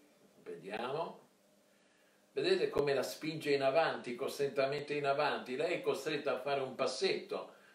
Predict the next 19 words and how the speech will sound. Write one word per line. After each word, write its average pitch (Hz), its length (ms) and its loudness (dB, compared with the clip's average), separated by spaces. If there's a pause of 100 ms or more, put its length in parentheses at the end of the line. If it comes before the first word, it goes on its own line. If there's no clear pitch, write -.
(140)
per 135 460 4
non 123 380 -4
scendere 127 500 2
in 120 140 -2
basso 120 400 0
con 120 160 -2
le 113 100 -2
ginocchia, 107 600 -6
e 139 100 -4
va 143 100 0
benissimo. - 800 -6 (600)
Ci 156 140 -2
conferma 170 640 0
che 143 140 2
sì. - 480 -2
Allora 196 260 4
adesso 165 340 2
noi 160 180 0
chiediamo, 123 600 -4